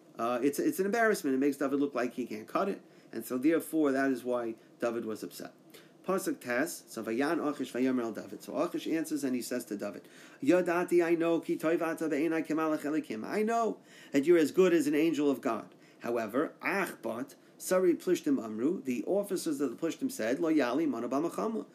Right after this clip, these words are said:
He will not go up with us to battle." So now already Achish is coming closer to the truth, right? Here already he's not mentioning the Sarnei Plishtim, the governors. Here already he's mentioning the officers.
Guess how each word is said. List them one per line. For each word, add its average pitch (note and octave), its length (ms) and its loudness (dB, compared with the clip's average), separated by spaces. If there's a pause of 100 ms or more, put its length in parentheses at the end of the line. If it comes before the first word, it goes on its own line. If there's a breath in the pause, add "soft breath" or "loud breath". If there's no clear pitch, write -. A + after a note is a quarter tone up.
(240 loud breath)
He F3 160 4
will F#3+ 140 2
not B2+ 340 0
go E3 200 2
up A#2+ 260 0
with C#3+ 180 -4
us A#2+ 160 -4
to - 80 -8
battle." A#3 340 -2 (380 loud breath)
So D#3+ 240 2
now A3 360 2
already D#3 520 2
Achish D#3+ 520 -4 (200)
is D3+ 400 4 (240 loud breath)
coming D#3 300 2
closer C#3+ 360 -2
to A#2+ 140 -6
the A2 120 -4
truth, - 400 -10
right? D#3+ 240 -2
Here G#3+ 260 4
already E3+ 300 4
he's C#3+ 100 0
not E3+ 200 2
mentioning C3+ 460 0
the A2+ 80 -6
Sarnei E3+ 400 0
Plishtim, C3 340 -4
the - 60 -6
governors. E3+ 480 0 (320 loud breath)
Here F#3+ 260 4
already C#3+ 500 4 (160 loud breath)
he's B2 160 -6
mentioning C3 420 2
the A#2 80 0
officers. - 540 -8